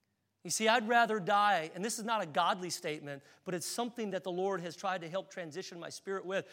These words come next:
I'd rather die with nothing and be rich in spirit than to be rich on this world and poor in spirit.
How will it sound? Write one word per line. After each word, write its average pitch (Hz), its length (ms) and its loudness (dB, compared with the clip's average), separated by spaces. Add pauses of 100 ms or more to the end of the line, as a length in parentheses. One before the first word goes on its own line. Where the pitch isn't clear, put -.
(160)
I'd 190 160 -2
rather 185 240 0
die 175 300 0
with 202 180 -6
nothing 180 400 -6 (1400)
and 156 120 -8
be 156 140 -6
rich 156 340 -6
in 160 80 -10
spirit - 440 -12 (2250)
than 196 160 -2
to 190 60 -2
be 185 160 -2
rich 190 420 -2
on 214 180 0
this 196 240 -6
world 170 440 -6 (1600)
and 156 200 -10
poor 165 320 -4
in 131 80 -12
spirit. 131 420 -18